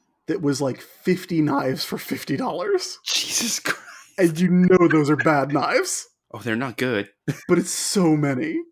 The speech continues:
Speaker 2: <laughs>
Speaker 1: Like, fifty bad knives.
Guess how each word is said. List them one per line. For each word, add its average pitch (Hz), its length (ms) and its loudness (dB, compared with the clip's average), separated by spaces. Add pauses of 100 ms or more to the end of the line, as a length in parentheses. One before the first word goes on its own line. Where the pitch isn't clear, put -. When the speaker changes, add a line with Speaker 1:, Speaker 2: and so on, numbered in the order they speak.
(140)
Speaker 2:
<laughs> - 920 -8
Speaker 1:
Like, 147 140 -2 (100)
fifty 240 400 0
bad 156 420 0
knives. 147 720 -2